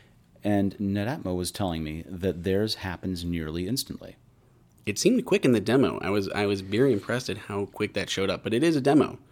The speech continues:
Speaker 2: so it should be in
Speaker 1: They're,
Speaker 2: pretty ideal
Speaker 1: they're
Speaker 2: environments.
Speaker 1: on their home network.
Speaker 2: Mm-hmm.
Speaker 1: They've got everything. Yeah, you gotta be really careful, 'cause if they've got their own Wi-Fi,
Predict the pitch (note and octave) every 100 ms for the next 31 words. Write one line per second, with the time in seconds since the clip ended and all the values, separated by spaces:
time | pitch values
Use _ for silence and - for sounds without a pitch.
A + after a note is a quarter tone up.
0 | - - - G2+ - B2+ C3 A#2+ A2 G#2+
1 | C2 G2+ A2 A2 G2+ F#2 F#2 F2 F2+ F#2
2 | F#2+ G2 G2+ G2 F#2 F2 F2+ E2+ F2+ A#2
3 | A2 A2 A2 G#2 G#2 G#2 G#2+ F#2+ E2 F2
4 | E2 E2 D#2+ D#2 E2 B1 A1 E2 E2 F2+
5 | E2+ E2+ D#2+ D#2 F#2+ - E2 - F2+ F2+
6 | F2 F2 E2+ E2+ E2 E2+ F#2 F2 E2+ D#2
7 | D2+